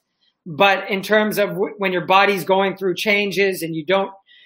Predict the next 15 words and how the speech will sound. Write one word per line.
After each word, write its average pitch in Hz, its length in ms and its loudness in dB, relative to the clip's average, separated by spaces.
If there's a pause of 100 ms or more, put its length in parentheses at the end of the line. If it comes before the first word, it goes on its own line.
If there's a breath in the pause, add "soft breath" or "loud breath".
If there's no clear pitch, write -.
(180 soft breath)
don't 175 180 2
know 196 120 4
what's 190 200 0
going 196 320 2
on 196 400 4
and, 170 320 -6
and 165 160 -6
you're 160 260 -4
dealing 208 400 2
with 202 120 -2
that 196 180 2
emotional 202 680 0 (420 soft breath)
side 208 260 2
of 196 100 0
things, 226 480 0